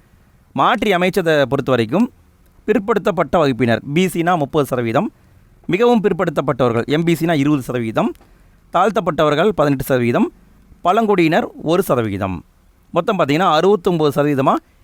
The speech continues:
இடஒதுக்கீடு மாற்றப்படுது. இப்ப நடைமுறையிலையும் பார்த்தீங்கன்னா, அறுபத்தொம்பது சதவீதம் தான் இருக்கு. இது எப்ப வந்ததுன்னா, ஆயிரத்தி தொள்ளாயிரத்தி எண்பத்தி ஒன்பதுல வழக்கின் மூலமாக வந்தது. சரி, அடுத்தது பார்த்தீங்கன்னா, நம்ம மத்திய அரசுக்கு போவோம்.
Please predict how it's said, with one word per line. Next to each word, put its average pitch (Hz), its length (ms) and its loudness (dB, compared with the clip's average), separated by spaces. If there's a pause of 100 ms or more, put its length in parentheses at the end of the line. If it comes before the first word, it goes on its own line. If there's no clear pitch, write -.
(260)
இடஒதுக்கீடு 147 640 0
மாற்றப்படுது. 127 520 0
இப்ப 196 320 -2
நடைமுறையிலையும் 190 600 2
பார்த்தீங்கன்னா, 156 320 2
அறுபத்தொம்பது 165 440 2
சதவீதம் 147 300 -2
தான் 196 140 2 (340)
இருக்கு. 139 340 -2 (440)
இது 156 160 0
எப்ப 180 320 2
வந்ததுன்னா, 165 240 0
ஆயிரத்தி 180 380 2
தொள்ளாயிரத்தி 151 380 -2
எண்பத்தி 180 300 -2
ஒன்பதுல 151 500 2 (140)
வழக்கின் 190 460 0
மூலமாக 135 480 0
வந்தது. 95 340 -6 (920)
சரி, 127 320 -4
அடுத்தது 160 640 0
பார்த்தீங்கன்னா, 131 500 0
நம்ம 147 160 0
மத்திய 139 320 0
அரசுக்கு 113 260 -2
போவோம். 101 340 -2